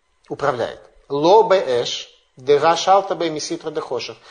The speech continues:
Ибо огнём управляет сторона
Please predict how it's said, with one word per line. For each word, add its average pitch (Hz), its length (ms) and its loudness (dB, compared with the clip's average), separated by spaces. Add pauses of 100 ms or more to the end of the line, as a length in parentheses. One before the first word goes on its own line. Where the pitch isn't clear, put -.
(160)
Ибо 151 260 2
огнём 135 520 -4 (400)
управляет 123 840 -4 (1500)
сторона 127 1000 -4